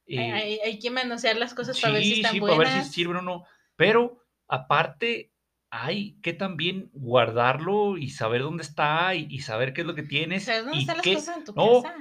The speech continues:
Speaker 2: y qué día te lo vas a comer, güey, porque si no te lo comes, se echa a perder y ya se te fueron ahí veinte, treinta, cincuenta pesos, ¿no? Entonces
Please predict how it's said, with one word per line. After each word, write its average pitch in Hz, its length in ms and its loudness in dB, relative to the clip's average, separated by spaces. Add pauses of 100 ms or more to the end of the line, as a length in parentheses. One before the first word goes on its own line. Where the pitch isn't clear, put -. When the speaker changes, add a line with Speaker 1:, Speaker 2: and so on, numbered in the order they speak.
(160)
Speaker 2:
y 143 180 -6
qué 196 200 2
día 208 580 0
te 139 80 -6
lo 127 120 0
vas 165 200 2
a 208 100 -8
comer, 160 320 -4
güey, 226 260 -6
porque 143 280 -10
si 110 120 -10
no 151 140 -4
te 202 80 -6
lo 208 140 0
comes, 202 400 -6
se 170 80 -2
echa 196 140 -2
a 202 60 -6
perder 170 340 0
y 185 80 -2
ya 160 120 0
se 151 120 -8
te 147 100 -10
fueron 160 260 -6
ahí 156 560 -6 (500)
veinte, 156 300 0
treinta, 156 320 -4
cincuenta 143 420 -2
pesos, 98 280 -10
¿no? 143 160 -6
Entonces 147 360 -6